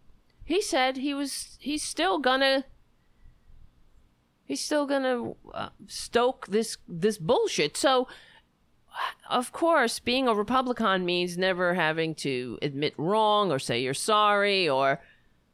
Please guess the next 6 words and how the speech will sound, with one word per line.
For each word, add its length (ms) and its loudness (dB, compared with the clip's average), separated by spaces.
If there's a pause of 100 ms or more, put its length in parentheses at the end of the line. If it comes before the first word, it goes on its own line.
(400)
whatever, 640 2 (1120)
or 280 -2
admit, 460 0 (360)
admit 400 0
defeat, 680 0 (160)
clearly. 600 0